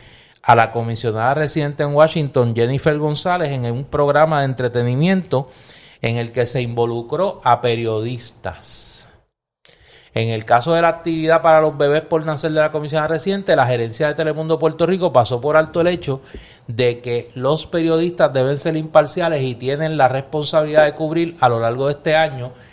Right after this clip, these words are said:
diversas faenas atadas a las primarias locales y luego a las elecciones generales,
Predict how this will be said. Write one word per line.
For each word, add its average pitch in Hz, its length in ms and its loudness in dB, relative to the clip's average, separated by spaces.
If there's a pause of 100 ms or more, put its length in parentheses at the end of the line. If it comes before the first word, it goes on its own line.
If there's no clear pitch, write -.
(280)
diversas 127 500 2
faenas 175 420 0
atadas 127 300 -2
a 160 60 2
las 156 80 2
primarias 151 480 0
locales 156 560 0
y 131 120 -4
luego 147 640 0
a 123 120 4
las 120 140 2
elecciones 123 440 -6
generales, 151 500 0